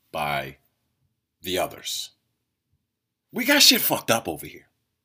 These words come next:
I'm, I'ma just, I'ma just be very clear. We got shit fucked up over here. And listen, tell you guys a secret.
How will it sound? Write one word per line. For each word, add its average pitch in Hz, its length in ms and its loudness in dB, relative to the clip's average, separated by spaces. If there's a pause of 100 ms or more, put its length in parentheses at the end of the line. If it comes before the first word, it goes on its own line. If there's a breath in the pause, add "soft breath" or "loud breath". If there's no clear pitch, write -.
(1400)
I'm, 117 280 -4
I'ma 113 260 0
just, 104 380 -2
I'ma 110 220 2
just 104 260 -4
be 90 120 -10
very 87 240 -4
clear. 67 280 -14
We 143 200 -8
got 147 240 -4
shit - 200 -4
fucked - 300 -8
up 107 160 -4
over 101 200 -6
here. 92 360 -8 (500 loud breath)
And 135 560 2 (360)
listen, 98 480 0 (380)
tell 113 140 0
you 104 80 2
guys 92 200 0
a 87 60 -6
secret. - 500 -2